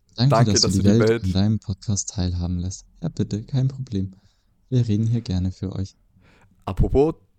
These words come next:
Speaker 1: Oh.
Speaker 2: teilhaben lassen, wir haben noch etwas ganz
Speaker 1: Geschenke.
Speaker 2: Besonderes für dich.
Speaker 1: Aha,
Speaker 2: Feiere
Speaker 1: was?
Speaker 2: mit deinen Fans.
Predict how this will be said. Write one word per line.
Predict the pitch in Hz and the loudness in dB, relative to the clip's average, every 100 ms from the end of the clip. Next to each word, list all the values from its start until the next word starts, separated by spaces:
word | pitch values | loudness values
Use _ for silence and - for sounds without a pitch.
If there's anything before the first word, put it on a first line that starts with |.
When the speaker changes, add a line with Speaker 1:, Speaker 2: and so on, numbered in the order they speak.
| _ | _
Speaker 1:
Oh. | 104 117 135 92 | -4 0 0 -2
Speaker 2:
teilhaben | - 120 113 98 98 | 2 4 6 4 4
lassen, | 95 - 104 | 2 2 2
wir | |
haben | 104 | 2
noch | 107 | 2
etwas | 101 107 | 4 4
ganz | 160 | 6
Speaker 1:
Geschenke. | 202 127 | 6 6
Speaker 2:
Besonderes | 135 156 156 | 8 8 6
für | 87 | 4
dich. | 87 - - - - _ _ _ - | 0 -4 -14 -16 -18 _ _ _ 0
Speaker 1:
Aha, | 104 92 | 2 2
Speaker 2:
Feiere | - - 135 151 143 | -2 2 4 6 4
Speaker 1:
was? | 131 | 4
Speaker 2:
mit | 101 | 4
deinen | 107 113 120 | 4 2 0
Fans. | - 107 90 90 - - | 0 2 2 -2 -8 -16